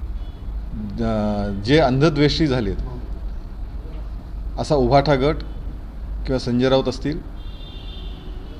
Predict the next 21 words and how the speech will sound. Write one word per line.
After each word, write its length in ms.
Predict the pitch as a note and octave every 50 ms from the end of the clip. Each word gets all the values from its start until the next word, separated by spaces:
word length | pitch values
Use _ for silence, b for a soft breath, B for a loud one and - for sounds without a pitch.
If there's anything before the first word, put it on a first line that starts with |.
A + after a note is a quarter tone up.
| - - - - -
यांना 260 | B2 C3 C#3+ D3+ E3
आता 440 | D#3 D3 - D#3+ E3 D#3+ D#3 C3+ - - - - - - -
लाडक्या 380 | C3+ C3+ B2+ B2 - F3 E3+
बहिणीबद्दल, 680 | D3 C3 C3+ C3+ C3+ C#3 C#3 B2 B2 A2 G#2+ C3 D3 D#3 E3+ - - - - - - - - B2
योजनेबद्दल 560 | B2 B2 B2 B2 C3 C#3+ B2+ B2 B2 D3 D3
फार 200 | C#3+ D3+ D3 C#3+
कळवळा 420 | C#3+ - C3+ B2 C3 C#3+ D3 C3+
आला 120 | A#2+ G#2+ G2+
आहे. 120 | G2 G2 - B B B B B - -
पण 80 | A#2+
हीच 260 | G#2 C3 F3 E3+ D3+
मंडळी 320 | C#3+ C3 B2 A#2 A2+ G#2+ G2 F#2+ - - - - - - - - - - - - - - - - - - - - - - - - - - - -
ही 380 | - C#3+ D#3 F3 F3+ E3 D3 - -
निवडणुकीच्या 760 | B2 A#2+ B2+ C3+ D3 D#3 D3+ D3+ C#3+ D#3 D3 - D3 - -
आधी 320 | A#2 A2+ C3+ D3 D#3+ D3+ - - - - - - - - - - -
लाडकी 400 | A#2 B2+ A#2+ A#2 G#2+ - D#3 D#3
बहीण 260 | C3 B2+ C3 B2+ B2+
योजनेवर 300 | B2 A#2+ A#2+ A#2 A#2+ B2 A#2+ - -
टीका 240 | D3 C#3+ - C#3 C#3
करत 220 | C3+ C#3 B2+ A#2+
होती. 280 | C3 C3 C3 D3 D#3+